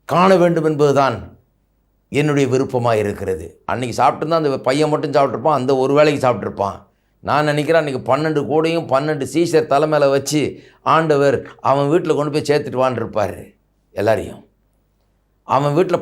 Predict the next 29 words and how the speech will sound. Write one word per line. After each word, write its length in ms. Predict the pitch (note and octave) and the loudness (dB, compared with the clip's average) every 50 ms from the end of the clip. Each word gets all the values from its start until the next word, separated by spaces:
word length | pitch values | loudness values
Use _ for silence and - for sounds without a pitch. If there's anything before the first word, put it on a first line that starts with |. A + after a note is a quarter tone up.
| - | 0
பன்னெண்டு 300 | C3+ D3 E3+ F3 F3 E3+ | 0 0 2 2 2 2
கூட 180 | D#3+ E3+ F3 E3+ E3+ D#3 | 2 4 2 2 4 2
போய் 140 | D3+ C#3+ C#3+ | 4 4 4
இறங்கி 240 | C3+ C#3 C3 C3 B2 | 2 2 -2 -4 -4
இருக்குது. 340 | A#2 G#2+ A2+ G#2 G#2+ G#2+ G2+ F#2+ - - _ | -4 -4 -6 -6 -6 -6 -8 -10 -12 -14 _
அவங்க 300 | - G2+ A#2+ C#3 D3+ D3 C3 A#2 | -2 0 0 0 0 0 -2 0
எத்தனை 200 | - - E3+ E3 | 0 0 0 2
நாள் 140 | D#3 D3+ C#3 | 0 0 0
வச்சு 260 | C3+ C3 A#2+ B2 G2+ A#2 | -2 -2 -4 -2 0 2
சாப்பிட்டாங்களோ 460 | A#2 B2 G2+ - A#2 A#2 A2+ G#2+ G#2 G#2 G#2 | 0 2 2 0 -2 -2 -2 -4 -4 -4 -6
தெரியல. 260 | G2+ G2 F#2 F2 F#2 F#2 - _ _ _ _ _ _ _ _ _ _ _ _ _ _ _ - | -8 -8 -10 -12 -14 -16 -18 _ _ _ _ _ _ _ _ _ _ _ _ _ _ _ 2
அது 160 | C3 D3+ E3 | 2 4 4
மட்டும் 300 | E3+ E3+ E3 E3+ F3 E3 D#3+ | 2 0 0 -2 -2 -2 0
இல்லாம 220 | E3 E3+ F3 F#3+ | 2 2 2 2
அந்த 120 | F#3+ E3 C3 B2+ C3+ E3 | 0 0 0 2 4 6
ஊருக்கே 300 | F#3+ F#3+ F#3+ F#3+ F#3+ F3 | 6 6 6 4 2 4
சாப்பாடு 340 | E3 E3 D3+ D3+ D#3+ D3 C#3 | 4 2 4 4 2 0 0
கொடுத்துருப்பாங்க 500 | C3 C3 A#2+ C3 B2 A#2 A#2 A2+ A2 G2+ | -2 -4 -4 -4 -2 -2 -2 -2 -2 -4
போல 180 | F2 G2+ G2+ G2 | -6 -4 -4 -4
இருக்கு. 340 | F#2 F2+ F2 - F2 F2+ F2 E2+ - - _ _ _ _ _ - | -4 -4 -8 -10 -10 -10 -10 -12 -16 -20 _ _ _ _ _ 0
அவன் 260 | G#2+ C#3 D3+ E3 E3 D#3+ | 0 2 2 2 0 0
இந்த 240 | D#3 D3 C#3 C3+ C3 B2 A2+ G2+ F2+ - - - _ - B2 D3 | -2 -2 0 2 2 2 2 2 -2 -4 -10 -20 _ -2 0 2
ஐந்து 240 | F3+ G#3 G#3 G3+ G3+ | 2 4 4 4 4
அப்பம் 260 | F#3 - - D#3+ D#3 C#3 | 2 2 2 2 2 2
ரெண்டு 220 | C#3+ E3 F3+ F3+ F#3+ | 2 0 0 0 0
மீனை 240 | F3+ F3 F3+ E3+ D#3 B2 A2+ A#2 | 0 0 -2 -2 -2 -4 -2 -2
விதையாய் 540 | D3 D3+ F3 F#3+ G3 G3 G3+ G3+ G#3 A3 A3 G3+ | 0 2 4 6 6 6 6 6 6 4 4 2
நினைத்து 340 | G3+ F#3+ F#3+ F#3 F#3+ - A3+ - F3 | 2 2 0 -2 -2 -4 -6 -4 -2
கொடுத்ததுனால 600 | - D#3+ D#3+ E3+ E3+ - E3+ D#3+ D#3 D#3 D#3+ D#3 | 0 0 0 -2 -4 -6 -6 -4 -2 -2 0 0